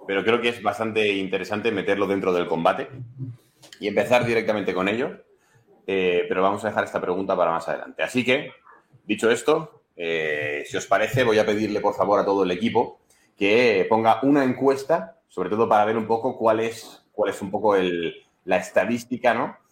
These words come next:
O qué es lo que piensa el público que nos está viendo respecto a, pues bueno, quién tiene más probabilidades de ganar el, el combate. Eh,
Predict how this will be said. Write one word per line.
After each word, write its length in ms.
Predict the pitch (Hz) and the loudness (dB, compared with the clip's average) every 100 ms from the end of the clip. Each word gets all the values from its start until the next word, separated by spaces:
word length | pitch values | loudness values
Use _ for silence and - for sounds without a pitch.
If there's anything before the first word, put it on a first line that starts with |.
| _ _ - | _ _ -2
O 500 | 90 87 85 82 87 | 2 2 4 2 0
qué 80 | |
es 60 | 98 | -2
lo 80 | 98 | -2
que 100 | 101 | -2
piensa 1000 | 107 101 - 90 87 82 78 76 73 71 - _ _ | -2 -6 0 2 2 2 0 0 -2 -6 -14 _ _
el 260 | 69 69 78 | -16 -12 -8
público 300 | 101 101 95 | -4 -2 -2
que 60 | 92 | -2
nos 140 | 92 | -2
está 120 | 95 | 0
viendo 420 | 95 110 123 131 - _ _ _ - | 0 2 0 -2 -12 _ _ _ -4
respecto 480 | 92 - 110 107 107 | -4 0 0 4 4
a, 160 | 120 | 4
pues 140 | 101 90 | 0 -4
bueno, 280 | 139 - - | -4 -4 -12
quién 120 | 92 | -10
tiene 140 | 95 95 | -6 -6
más 160 | 95 | -6
probabilidades 580 | - 92 90 92 113 120 | -2 0 2 2 2 0
de 120 | 90 | -2
ganar 480 | 80 82 90 80 - | -2 0 0 -2 -8
el, 380 | 80 78 76 71 | -12 -10 -10 -10
el 120 | 85 82 | -10 -8
combate. 540 | 82 104 - 143 - - _ _ | 0 0 0 -4 -8 -20 _ _
Eh, 1040 | 90 87 76 76 71 69 67 65 64 67 | -2 -2 0 -2 -2 -4 -6 -8 -12 -16